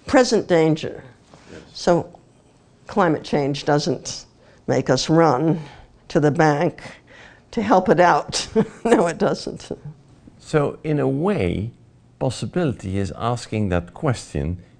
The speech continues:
Speaker 2: "Is it true?"
Speaker 1: Yeah.
Speaker 2: But now in, about global warming,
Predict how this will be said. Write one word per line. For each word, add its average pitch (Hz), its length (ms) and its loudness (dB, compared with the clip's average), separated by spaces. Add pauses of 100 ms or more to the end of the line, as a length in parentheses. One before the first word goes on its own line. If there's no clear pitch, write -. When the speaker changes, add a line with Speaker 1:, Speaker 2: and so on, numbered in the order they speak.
(120)
Speaker 2:
"Is 156 220 0
it 135 280 -4
true?" 76 420 -4 (720)
Speaker 1:
Yeah. - 280 0 (760)
Speaker 2:
But 127 260 -2
now 180 200 4
in, 170 100 0 (160)
about 135 320 -2
global 135 280 -2
warming, 117 520 -2